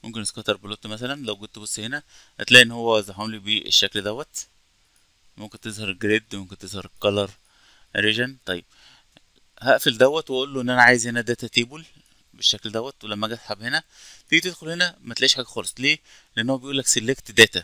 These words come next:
فانت لازم تعمل select لبعض الداتا، وليكن مثلًا هنختار بالشكل دوت. تمام، واقفل، ادخل هنا الاقي ان هو جاب لي البيانات بس اللي انا حددتها.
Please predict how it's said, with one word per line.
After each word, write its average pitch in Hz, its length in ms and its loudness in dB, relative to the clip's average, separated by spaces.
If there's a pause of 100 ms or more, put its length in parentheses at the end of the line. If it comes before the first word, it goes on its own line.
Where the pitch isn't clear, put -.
(160)
فانت 98 260 -2
لازم 127 260 2
تعمل 131 280 4
select 117 440 0
لبعض 117 360 2
الداتا، 113 480 2 (440)
وليكن 117 340 -2
مثلًا 120 340 -4
هنختار 117 360 2
بالشكل - 380 -6
دوت. - 440 -10 (1040)
تمام، 120 280 -8 (300)
واقفل، 170 460 6 (720)
ادخل 117 300 -2
هنا 156 200 -4 (360)
الاقي 123 240 10
ان 120 100 -2
هو 120 160 2
جاب 120 180 6
لي 113 240 8
البيانات 104 500 4
بس - 380 10
اللي 104 180 8
انا 117 100 2
حددتها. 92 500 4